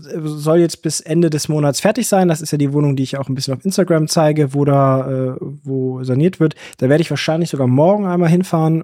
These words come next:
und dort ein bisschen schauen, wie's gerade aussieht. Äh, ja, und dann wird da Neuvermietung hoffentlich auch starten zum ersten ersten, also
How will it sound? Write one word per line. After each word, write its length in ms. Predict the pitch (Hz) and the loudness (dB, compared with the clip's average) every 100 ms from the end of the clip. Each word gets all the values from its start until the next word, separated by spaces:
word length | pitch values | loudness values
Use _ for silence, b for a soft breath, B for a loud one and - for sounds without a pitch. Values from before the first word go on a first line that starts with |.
| - | -4
und 460 | 135 135 131 - - | -2 0 -2 -6 -8
dort 260 | 127 127 - | -4 -2 -4
ein 100 | 123 | -4
bisschen 360 | 127 - 123 | -4 -2 -2
schauen, 320 | 117 135 127 123 | -2 0 0 0
wie's 160 | 120 | -4
gerade 240 | - 120 131 | -2 0 2
aussieht. 440 | 180 - 165 - B B B B B B B _ - | 0 2 0 -2 B B B B B B B _ 0
Äh, 800 | 135 127 127 127 127 127 123 123 | 2 4 4 4 2 2 2 0
ja, 440 | 123 _ 131 98 - _ | -2 _ 0 0 -6 _
und 160 | 139 123 | -2 2
dann 160 | 120 | 2
wird 180 | 120 117 | 2 2
da 160 | 127 131 | 2 4
Neuvermietung 720 | 131 143 139 135 135 131 127 | 2 2 0 0 0 0 -2
hoffentlich 400 | 135 127 123 - | -2 -2 0 0
auch 160 | 143 | -2
starten 440 | - 139 135 - 120 | 0 0 0 -2 -4
zum 240 | 131 123 | -2 -2
ersten 400 | 123 135 - 123 | -2 -2 -4 -6
ersten, 580 | - 131 - 135 131 135 | -2 -2 -2 -2 -2 0
also 240 | - 208 | -2 -2